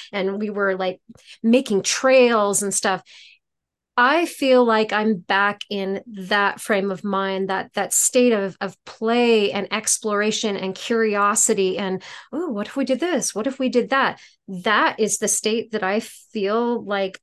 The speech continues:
I'm in when I'm playing with these tools. And so my favorite thing is sharing that with other people and having other people experience that also, and being back in that state of childlike play and curiosity and exploration. That, that's what it's opening up for so many people.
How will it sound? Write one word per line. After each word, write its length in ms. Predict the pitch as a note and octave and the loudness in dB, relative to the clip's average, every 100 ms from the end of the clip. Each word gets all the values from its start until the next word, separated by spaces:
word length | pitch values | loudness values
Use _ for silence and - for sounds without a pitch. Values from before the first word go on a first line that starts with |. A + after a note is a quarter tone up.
| - | -8
I'm 280 | F#3+ A3 | -4 0
in 280 | D4 E4+ F4 | 2 2 0
when 100 | D#4 | 2
I'm 160 | D#4 D#4+ | 2 0
playing 380 | - D4+ D#4 D#4+ | 0 0 2 0
with 100 | D#4+ | 0
these 260 | D#4+ E4 | 0 -2
tools. 440 | - E4+ E4+ F4+ - | -2 -2 -2 -4 -2
And 180 | A3+ | 2
so 160 | - A#3 | 2 2
my 220 | A3 A3 | 0 0
favorite 360 | C4 D4 E4 D#4 | 0 0 0 -2
thing 300 | E4 E4+ F4 | -2 -2 -4
is 140 | - | -6
sharing 420 | - - A#3 A#3+ | -4 0 0 2
that 100 | A#3+ | 2
with 140 | A3 A3 | 0 0
other 180 | G#3+ A3+ | 0 0
people 360 | A3+ G#3+ C4+ | -2 0 2
and 120 | - | 2
having 340 | G#3 A3 G#3+ G3+ | -2 -2 -2 -2
other 180 | G#3 A3 | -2 -2
people 360 | - A3 G3+ E3 | -2 -4 -2 -2
experience 640 | F3+ - F#3+ F#3+ F#3+ - | -2 -4 -4 -4 -4 -4
that 200 | F3+ F3+ | -4 -2
also, 420 | F#3+ F#3 - F#3 F3+ - - | -2 -2 -4 -4 -6 -12 -10
and 140 | G#3 G#3+ | -6 -2
being 240 | G#3 G3+ | -2 0
back 320 | G#3 A3 C#4 | 0 0 0
in 140 | A3+ F#3 | -2 -2
that 180 | D#3+ | 0
state 320 | - - G#3 G#3+ | 0 0 -2 -2
of 80 | |
childlike 500 | - G3 G3 F#3+ F3 | -4 -4 -2 -2 -4
play 380 | - G3 F#3+ G#3 G#3 - _ | -6 -8 -6 -8 -12 -20 _
and 200 | - F#3+ | -8 -6
curiosity 540 | F#3 G3+ F#3+ F3 - F#3+ | -4 -4 -2 -2 -4 -6
and 100 | F#3 | -8
exploration. 760 | F3+ - F3+ E3+ F3+ F#3 F3+ - - - - - _ _ _ _ - | -8 -8 -4 -4 -4 -6 -8 -12 -20 -20 -20 -20 _ _ _ _ 0
That, 260 | G#3+ - | 0 0
that's 340 | G3+ A3+ B3+ - | -2 -2 0 -2
what 140 | A3 | -2
it's 160 | G3+ - | -2 -4
opening 380 | G3 G3+ G3 F#3 | -6 -4 -6 -6
up 260 | G3+ - | -8 -10
for 160 | - G3 | -6 -4
so 360 | F3+ - G#3 F#3+ | -2 0 0 -2
many 200 | G#3 G3+ | -4 -6
people. 600 | F#3+ E3+ G#3+ A3+ C#4 | -8 -8 -4 -4 -6